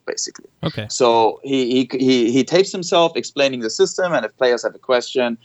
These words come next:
Speaker 1: they, uh, they send him a text, and he responds. We also videotape every competitive period in our practice. It is, uh, I think, latest twenty-four hours later, it is uploaded, commented,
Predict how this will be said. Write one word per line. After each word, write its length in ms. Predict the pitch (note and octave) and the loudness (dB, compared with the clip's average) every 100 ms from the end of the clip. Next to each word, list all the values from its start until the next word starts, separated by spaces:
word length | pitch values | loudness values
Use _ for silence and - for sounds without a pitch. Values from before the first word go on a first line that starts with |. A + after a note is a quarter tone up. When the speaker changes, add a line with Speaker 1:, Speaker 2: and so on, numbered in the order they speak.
| _ _ | _ _
Speaker 1:
they, 280 | A#2 A2 A#2 | -2 2 2
uh, 220 | F#2+ G#2+ | 2 -2
they 100 | - | -2
send 220 | A2 A#2 G2+ | -4 -4 -4
him 80 | |
a 40 | - | -4
text, 380 | - E3 - - | 0 0 -2 -16
and 100 | A2 | -4
he 100 | A#2+ | -2
responds. 800 | A2 - - - - - - - | -2 -4 -10 -10 -18 -18 -20 -14
We 300 | A#2 C#3+ C#3+ | 0 2 4
also 400 | C3+ D#3+ D#3+ D#3+ | 4 2 2 -2
videotape 640 | C#3 D#3+ C#3+ A2 B2 A2+ - | 0 2 2 0 0 0 0
every 180 | C3 B2+ | -2 -2
competitive 580 | C3 B2+ C3+ A2+ A2 - | -2 -4 -2 -2 -4 -2
period 340 | C#3+ A#2+ F2+ | 2 4 2
in 40 | G2+ | 0
our 160 | G2 | -2
practice. 640 | G#2 C3 B2+ - A#2+ E3+ - _ _ | 0 0 -2 0 -4 -4 -12 _ _
It 100 | A#2+ | -2
is, 200 | A#2 A2 | -2 0
uh, 440 | A2+ A2 G#2 G#2 F#2+ | 0 2 2 0 -2
I 60 | A#2+ | -4
think, 320 | C3 A#2 - - C2+ | -4 -6 -8 -14 -10
latest 400 | A2 C#3 C3 A2+ | 0 0 0 -4
twenty-four 460 | - C3+ B2 - A#2+ | -6 -4 -2 0 2
hours 320 | A2 G#2 - | 2 0 -2
later, 280 | A#2+ D3+ D3+ | -2 0 0
it 60 | A#2+ | -2
is 160 | A2 | 0
uploaded, 640 | G#2+ - D3 D3+ D#3 D3+ | -2 0 0 2 0 -2
commented, 560 | - D3+ D3+ C3 C#3+ C3+ | -2 -2 -2 -6 -4 -4